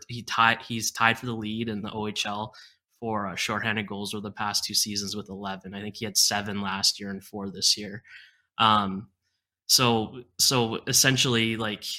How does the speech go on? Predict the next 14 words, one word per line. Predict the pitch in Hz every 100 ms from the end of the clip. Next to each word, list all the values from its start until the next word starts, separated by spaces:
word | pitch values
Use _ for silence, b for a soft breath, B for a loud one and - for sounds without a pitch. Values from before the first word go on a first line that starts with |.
| - _
like, | 101 98
he, | - 131 131
he, | - 139
he's | 139 139
one | 160
of |
those | 160 113
guys | 104 110 117
that'll | 117 107 101 101
work | 113 113 - 120
right | 120 120
down | 117 113
the |
ice | 104 104 104 107 -